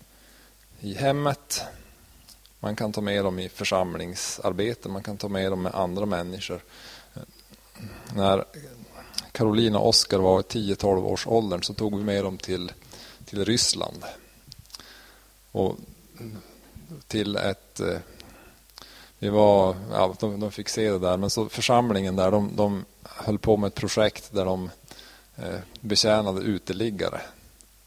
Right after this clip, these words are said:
Och, eh, det var, vi var som, ska, ska vi våga ta med barnen på det här? Men, men vi tog med dem. Och, alltså, vi, vi gick ut, och vi, alltså, det var, eh,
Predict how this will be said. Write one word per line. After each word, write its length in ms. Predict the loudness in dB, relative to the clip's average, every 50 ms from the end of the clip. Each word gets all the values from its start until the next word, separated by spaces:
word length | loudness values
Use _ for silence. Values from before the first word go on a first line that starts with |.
| -20 _ -20 -20 -20 -20 -20 -20 _ _ -20 _ _ _ _ _ _ _ _ _ _ _ _ _ _ _ _ _ _ _ _ _ _
Och, 460 | -6 -4 -4 -4 -4 -6 -16 -8 -2
eh, 260 | 0 0 2 2 0 -2 -6 -10 -12 -18 -20 -16 -16 -16 -14 -14 -18 -18 -18 -16
det 220 | -18 -10 -4 -2 0
var, 140 | 0 0 0 -2 -6 -12 -12 -12 -12 -12 -14 -16 -12 -4
vi 120 | -2 0 2
var 180 | 2 2 2
som, 180 | 2 0 -4 -4
ska, 240 | -2 -2 -2 -2 -2
ska 180 | -4 -4 -2
vi 100 | 0 0
våga 260 | 0 2 0 0 0
ta 140 | -2 -2 -2
med 200 | -2 -2 -2 0
barnen 320 | 0 0 0 0 -2 -6 -8
på 120 | -8 -6
det 80 | -4 -4
här? 120 | -2 -2
Men, 160 | -2 -2 -2
men 80 | 0 0
vi 80 | -2
tog 160 | -2 -2 -2 0
med 220 | 2 2 2 2
dem. 180 | 2 0 -4 -4
Och, 220 | -4 -4 -4 -4
alltså, 180 | -2 -4 -2 -2
vi, 120 | -2 -4
vi 120 | -2 -2
gick 280 | -2 0 0 -2 0 0
ut, 220 | 0 0 0 -2
och 60 | -4 -4 -4 -4 -6 -6 -4
vi, 160 | -2 -2 -2 0
alltså, 220 | 0 0 2 2 2
det 80 | 4
var, 200 | 6 8 6 6 4 0 -14 -18 -18 -18 -14 -10
eh, 100 | -8